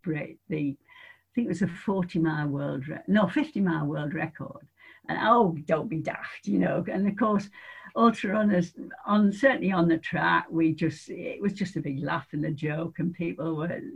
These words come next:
you know, uh, having a good time. And I said, "Oh, don't be silly. That's, you know, no idea about world records." So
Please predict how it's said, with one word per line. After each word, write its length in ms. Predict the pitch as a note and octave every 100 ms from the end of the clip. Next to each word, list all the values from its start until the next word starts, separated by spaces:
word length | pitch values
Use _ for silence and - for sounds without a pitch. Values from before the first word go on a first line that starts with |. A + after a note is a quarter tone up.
| - - - A3+
you 140 | D4 D#4+
know, 280 | F3 F3 F3+
uh, 460 | F3+ F3 F3 F#3 F#3+
having 300 | G3+ F3+ F3
a 40 |
good 260 | F3+ F3 -
time. 360 | G#3+ G#3 F#3+
And 140 | E3+ E3
I 160 | D#3+
said, 220 | D#3+ F#3+ A#3
"Oh, 280 | C#4 A#3+ A3
don't 140 | G#3+
be 100 | -
silly. 520 | - - E3+ F3 F#3 F#3
That's, 340 | F#3+ - -
you 120 | G#3+
know, 380 | F3 D3+ D#3 - _ _ - -
no 260 | E3 D#3
idea 440 | F3 C#4 F4 G#4 D#4
about 280 | A3 F#3+ E3
world 280 | F#3 F3+
records." 580 | E3 D3+ - E3+ D#3+ C#3
So 500 | D3+ D3 D3 B2 -